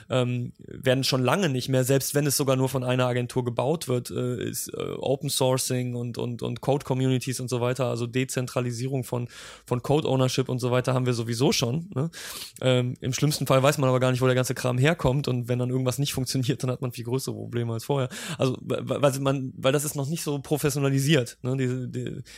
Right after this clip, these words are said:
die, diese, dass du es überhaupt Zulieferer nennst, finde ich total cool. Ähm, das ist nämlich se-, sehr unüblich, ne? Obwohl die Parallele ja eigentlich klar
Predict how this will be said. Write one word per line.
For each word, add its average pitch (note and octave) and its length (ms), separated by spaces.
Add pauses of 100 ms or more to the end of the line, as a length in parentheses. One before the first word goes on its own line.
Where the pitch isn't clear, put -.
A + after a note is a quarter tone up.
(360)
die, A#2+ 180
diese, A#2+ 480
dass C3+ 160
du D3 80
es C3+ 80
überhaupt C3+ 300
Zulieferer D#3+ 540
nennst, D#3 580 (240)
finde C3+ 220
ich - 60
total C3+ 460 (140)
cool. E3 340 (140)
Ähm, B2 480
das A#2+ 160
ist C#3 80
nämlich C3+ 200
se-, A#2+ 200
sehr D3+ 240
unüblich, C3+ 600
ne? B2+ 140
Obwohl C#3 260
die C3+ 80
Parallele C#3 460
ja B2+ 100
eigentlich B2 240
klar - 320